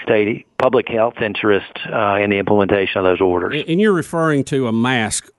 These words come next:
Speaker 2: uh, ordinance where you're
Speaker 1: Right.
Speaker 2: gonna have to have a mask or, and,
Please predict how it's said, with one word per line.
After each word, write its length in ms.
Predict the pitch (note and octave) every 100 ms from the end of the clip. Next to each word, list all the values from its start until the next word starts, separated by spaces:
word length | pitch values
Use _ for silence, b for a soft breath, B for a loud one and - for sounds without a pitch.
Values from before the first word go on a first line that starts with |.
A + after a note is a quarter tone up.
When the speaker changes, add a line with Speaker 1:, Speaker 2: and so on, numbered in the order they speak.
| A2
Speaker 2:
uh, 500 | A2 G#2 G2+ G2 F#2
ordinance 540 | - B2+ G#2 F#2 - -
where 120 | B2
you're 100 | A2
Speaker 1:
Right. 120 | G2
Speaker 2:
gonna 160 | C3 B2+
have 160 | C3
to 100 | -
have 160 | A#2+ A#2
a 60 | G#2+
mask 540 | A2 A2 G#2 - -
or, 300 | - G#2 G2+ G2+
and, 260 | G#2+ G#2+